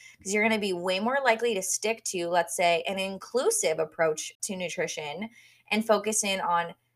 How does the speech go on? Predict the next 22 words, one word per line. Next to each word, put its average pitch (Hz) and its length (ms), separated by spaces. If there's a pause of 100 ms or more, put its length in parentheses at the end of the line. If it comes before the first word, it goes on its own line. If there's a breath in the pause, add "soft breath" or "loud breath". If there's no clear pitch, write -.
(160)
adding 226 720
things 160 500
in 151 540
or, 185 160
like, 170 240
adding 262 400
in 208 160
healthier 170 560
alternatives 160 800 (300 loud breath)
than 214 420
an 214 160
exclusive 185 720
diet 160 320
where 180 100
you 175 160
feel 170 480 (160)
so 196 300
restricted. 165 640 (420 loud breath)
So 226 560
how 226 260
can 247 160
you 220 100